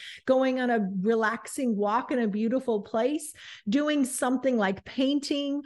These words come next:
or, uh, charcoal or listening to really great music, having a specific playlist. You can also have, uh, hope boards, or people have boxes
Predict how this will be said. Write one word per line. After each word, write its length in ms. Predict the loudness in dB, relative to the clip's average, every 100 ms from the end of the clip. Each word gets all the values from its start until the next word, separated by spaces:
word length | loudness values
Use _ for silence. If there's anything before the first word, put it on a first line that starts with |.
| -10 -6 2
or, 440 | 4 6 4 2
uh, 180 | 0 -2
charcoal 1040 | -4 2 4 2 2 4 6 8 6 4 0
or 300 | -4 -4 0
listening 480 | 0 0 -2 0 0
to 300 | 2 2 2
really 320 | 0 0 0
great 280 | 0 0 0
music, 520 | -2 -2 0 -2 -2
having 240 | -6 -2
a 80 | -4
specific 640 | -4 -4 -2 0 2 0
playlist. 720 | 0 2 4 4 2 0 -2
You 80 | -4
can 120 | -2
also 380 | 0 0 0 -2
have, 340 | 0 0 0 -4 -12 -18 -12 -2
uh, 220 | 0 0
hope 360 | 2 2 2 2
boards, 640 | 0 2 4 2 -2 -8 -2
or 300 | 0 2 -2
people 260 | -4 0 2
have 160 | 2
boxes 680 | 4 2 0 -4 0 -2